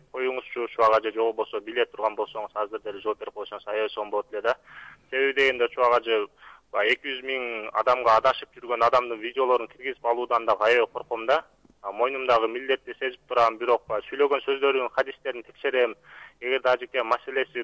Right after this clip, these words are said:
туура болсо, бирок өзү кичине адашып кеткен адам болсо, видеосун киргизгенге болобу? Жана кайсыл шейхтердин видеолорун киргизсем болот? Орусча видеолор бар же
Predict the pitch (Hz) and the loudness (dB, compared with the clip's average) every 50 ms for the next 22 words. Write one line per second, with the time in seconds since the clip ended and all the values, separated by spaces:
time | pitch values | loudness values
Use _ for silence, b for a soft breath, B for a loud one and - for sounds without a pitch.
0 | - - 131 135 139 139 131 127 127 131 - - 131 123 110 - 123 131 123 - | -8 -8 -4 2 4 4 4 4 2 -2 0 2 2 2 2 2 0 -2 -2 -2
1 | - 127 127 127 123 117 _ _ - - 135 123 120 117 127 123 - - - 131 | -4 -6 -6 -6 -6 -8 _ _ -18 -6 -2 0 2 2 2 0 0 -2 -10 -14
2 | - _ - 127 120 120 123 131 127 127 131 127 127 - - 120 110 110 123 123 | -20 _ -8 -2 0 2 2 2 2 0 0 -2 -4 -4 -2 -4 -4 -4 -4 -6
3 | - 131 123 - 127 120 110 - - 131 123 131 127 117 123 - - 127 123 127 | -4 -4 -6 -6 -8 -14 -16 -18 -20 -18 -14 -14 -14 -16 -16 -12 -8 -8 -8 -4
4 | 120 123 120 117 107 107 120 120 127 135 127 123 120 117 117 113 107 104 - B | 0 2 4 4 4 2 0 0 2 2 2 2 0 -4 -2 0 -2 -2 -2 B
5 | B B B B B B _ - 104 113 107 - - 127 131 - - 135 - - | B B B B B B _ -4 0 0 0 2 0 -2 -4 -2 -4 -6 -4 -4
6 | 139 131 131 - _ 131 131 127 - 143 139 127 127 123 - 127 123 127 123 120 | -4 -6 -6 -8 _ -10 -10 -8 -10 -10 -12 -10 -10 -6 -4 -2 2 2 2 0
7 | 117 - - 113 120 120 - - 120 113 110 113 110 113 107 107 - _ - 113 | 0 -6 -14 -18 -18 -20 -14 -10 -10 -6 -2 0 4 4 4 2 2 _ -6 -6
8 | 113 - - - - 120 113 117 113 120 120 113 113 107 101 - - 113 117 110 | -4 -4 -4 -4 -2 -2 -2 -4 -4 -2 0 2 2 2 2 2 2 2 2 0
9 | - 107 104 101 95 | 0 -2 0 0 0